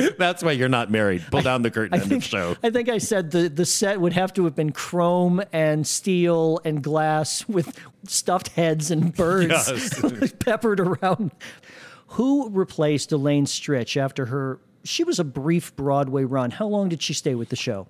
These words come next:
Speaker 1: I, I
Speaker 2: Five
Speaker 1: think
Speaker 2: months?
Speaker 1: more than six months.
Speaker 2: Uh-huh. The question was, who replaced her on Broadway? And this also stumped our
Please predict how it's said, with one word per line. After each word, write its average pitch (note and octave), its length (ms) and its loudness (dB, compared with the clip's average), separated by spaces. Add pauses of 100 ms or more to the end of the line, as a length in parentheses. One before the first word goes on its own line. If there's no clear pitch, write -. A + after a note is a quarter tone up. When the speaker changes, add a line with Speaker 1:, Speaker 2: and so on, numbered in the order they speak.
Speaker 1:
I, - 60 -12
I E2+ 60 -8
Speaker 2:
Five G3 260 -2
Speaker 1:
think A#3 120 0
Speaker 2:
months? G3+ 120 2
Speaker 1:
more F#3+ 140 4
than D#3+ 160 0
six - 280 -4
months. D#2+ 400 -8
Speaker 2:
Uh-huh. C#3+ 280 2 (100)
The C3 180 -4
question F3 520 0
was, C3 400 0
who A3 440 0
replaced D3+ 640 -2
her A2+ 340 -8
on A2+ 180 -6
Broadway? A#2+ 580 -4
And C3+ 100 -4
this F3+ 200 -2
also C3+ 420 -2
stumped A#2+ 400 -6
our A2+ 120 -6